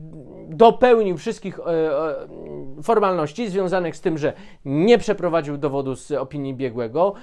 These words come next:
nie przeprowadził dowodu z opinii świadków, k-, znaczy ze-, zeznań świadków, którzy zeznawali, e, i chcieli zeznawać w tej sprawie,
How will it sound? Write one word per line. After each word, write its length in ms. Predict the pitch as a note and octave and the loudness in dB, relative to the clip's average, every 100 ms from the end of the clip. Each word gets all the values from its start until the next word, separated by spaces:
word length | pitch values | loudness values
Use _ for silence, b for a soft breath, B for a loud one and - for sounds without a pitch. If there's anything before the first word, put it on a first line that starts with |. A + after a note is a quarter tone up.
| B - | B -6
nie 340 | D#3+ G3+ B3+ | 0 6 6
przeprowadził 600 | - G#3+ F#3+ E3 D3+ C#3+ | 6 2 2 2 2 -2
dowodu 420 | D3 C#3 D3 C#3 | -2 0 -2 -2
z 80 | C3 | -4
opinii 340 | C#3+ D3+ C#3 | -4 -4 -6
świadków, 520 | B2 - D3+ - C#3 - | -6 -2 -2 -2 -12 -14
k-, 80 | - - | -16 -6
znaczy 340 | D#3+ D#3 E3 | -6 -4 -6
ze-, 180 | D3+ E3 | -4 -6
zeznań 560 | - D3 F3 D#3+ D3 | -6 -4 -2 -2 -4
świadków, 360 | C#3+ E3+ - D3 | -2 -4 -4 -12
którzy 340 | - E3+ C#3+ - B B - D3 | -6 -4 -2 -4 B B -6 -2
zeznawali, 720 | D#3 F3 E3+ D3+ D3+ C#3 C3 | 0 0 0 2 2 0 -4
e, 260 | C#3 C#3 C3 b b | -4 -4 -6 b b
i 80 | |
chcieli 320 | D#3+ G3+ E3+ D#3+ | -2 2 4 2
zeznawać 460 | D#3 D3+ C#3+ C3+ | 0 0 0 -2
w 40 | - | -2
tej 140 | D3 | -6
sprawie, 340 | D3 D3+ C3+ | -2 0 0